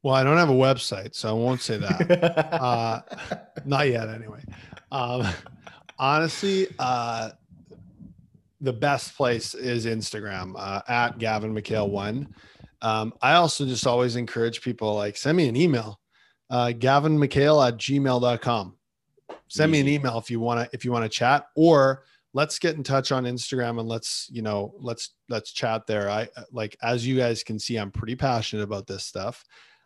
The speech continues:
Speaker 1: Uh, even when, when podcast hosts don't ask me specific questions, I just go off on my own tangent.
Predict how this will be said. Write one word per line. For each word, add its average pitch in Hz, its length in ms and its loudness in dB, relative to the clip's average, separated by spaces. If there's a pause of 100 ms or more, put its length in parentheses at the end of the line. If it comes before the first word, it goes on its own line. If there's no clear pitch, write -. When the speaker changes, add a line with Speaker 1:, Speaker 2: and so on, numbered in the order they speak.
Speaker 1:
Uh, 104 320 -2
even 127 280 -2
when, 123 340 -2
when 117 460 -6 (240)
podcast 117 640 -2
hosts 110 300 -2
don't 117 360 -4
ask 113 340 -4
me 113 100 -6
specific 107 500 -8
questions, 104 460 -6
I 110 120 -6
just 113 240 -8
go 110 180 -2
off 107 260 -2
on 107 120 -4
my 98 100 -8
own 104 220 -10
tangent. 92 560 -12